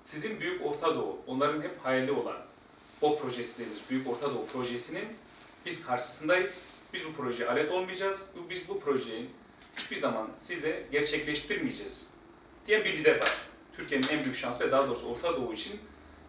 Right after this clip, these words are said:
en şanslı olan şeylerden bir tanesi de bugün Recep Tayyip Erdoğan'ın Türkiye Cumhuriyeti'nin lideri olması.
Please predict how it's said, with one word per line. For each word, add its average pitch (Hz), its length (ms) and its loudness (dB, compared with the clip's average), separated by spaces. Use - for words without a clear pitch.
en 170 120 4
şanslı 139 420 4
olan 120 120 0
şeylerden 135 460 2
bir - 100 -8
tanesi 113 340 -4
de 185 160 -2
bugün 156 180 2
Recep 147 300 4
Tayyip 143 220 6
Erdoğan'ın 147 460 4
Türkiye 311 300 -4
Cumhuriyeti'nin 135 460 -4
lideri 120 260 2
olması. 101 360 -4